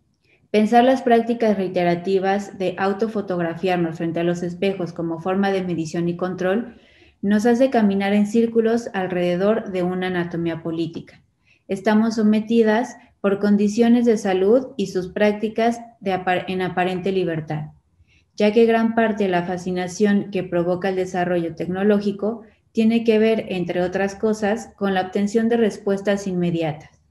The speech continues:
los famosos feedbacks, para tratar ciertos síntomas, males y tratamientos. La autogestión de la propia salud parece ser una promesa de libertad en el manejo de nuestros cuerpos. Somos nuestros propios médicos y nutricionistas,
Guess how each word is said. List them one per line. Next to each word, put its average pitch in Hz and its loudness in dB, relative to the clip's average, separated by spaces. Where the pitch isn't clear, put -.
los 185 -4
famosos 190 -4
feedbacks, - -4
para 202 2
tratar 214 0
ciertos 226 2
síntomas, 233 4
males 202 2
y 196 0
tratamientos. 165 -4
La 202 2
autogestión 226 2
de 277 6
la 226 2
propia 208 2
salud 196 0
parece 208 0
ser 214 0
una 202 2
promesa 180 -2
de 185 0
libertad 175 0
en 208 0
el 175 0
manejo 175 0
de 180 0
nuestros 160 -6
cuerpos. 151 -8
Somos 220 4
nuestros 185 0
propios 196 0
médicos 220 2
y 190 -6
nutricionistas, 165 -6